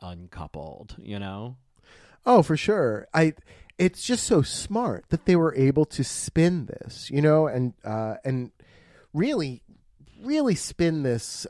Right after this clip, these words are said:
Speaker 2: uh, th-, this theme together, uh, with th-, just couple them, just domestication.
Speaker 1: And, and then there's kind of the, 'cause then, you know, the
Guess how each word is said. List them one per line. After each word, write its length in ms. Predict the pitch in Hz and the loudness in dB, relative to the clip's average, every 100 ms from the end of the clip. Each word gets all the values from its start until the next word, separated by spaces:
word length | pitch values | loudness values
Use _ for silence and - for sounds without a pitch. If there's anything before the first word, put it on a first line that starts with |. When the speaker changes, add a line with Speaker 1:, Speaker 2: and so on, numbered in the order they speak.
| - | -8
Speaker 2:
uh, 520 | 110 107 107 95 - | -6 -4 -6 -8 -2
th-, 180 | 127 170 | 0 0
this 260 | 131 139 - | 0 -2 -2
theme 540 | - 147 127 104 107 - - | -2 0 -2 -8 -16 -20 -4
together, 680 | 143 123 120 101 107 - 120 - - _ | -4 -2 -6 -6 -14 -14 -18 -20 -20 _
uh, 320 | - 117 110 98 - _ | -4 -2 -2 -6 -10 _
with 680 | - 123 135 131 - - - - _ _ _ _ _ _ _ _ | -10 2 4 4 2 -8 -20 -20 _ _ _ _ _ _ _ _
th-, 180 | 147 - _ _ _ - | -20 -20 _ _ _ -8
just 200 | 135 - | -8 2
couple 260 | 208 - | 2 2
them, 180 | - - | -6 -8
just 220 | - 131 - | -8 -6 -2
domestication. 960 | 147 143 - - 147 190 - - - _ _ _ _ _ _ - - | 2 2 0 -4 -2 -2 -4 -14 -18 _ _ _ _ _ _ -20 -10
Speaker 1:
And, 240 | 196 196 202 - | -6 -6 -6 -10
and 240 | 151 170 | -10 -10
then 260 | 147 214 233 | -8 -8 -6
there's 160 | 214 - | -8 -10
kind 260 | - 151 | -10 -10
of 100 | 135 | -8
the, 120 | 120 110 | -8 -8
'cause 200 | - 107 | -8 -6
then, 360 | 127 127 123 - | -4 -4 -8 -10
you 140 | 113 | -10
know, 320 | 98 87 95 95 | -8 -10 -12 -16
the 420 | 101 95 87 85 | -12 -10 -10 -14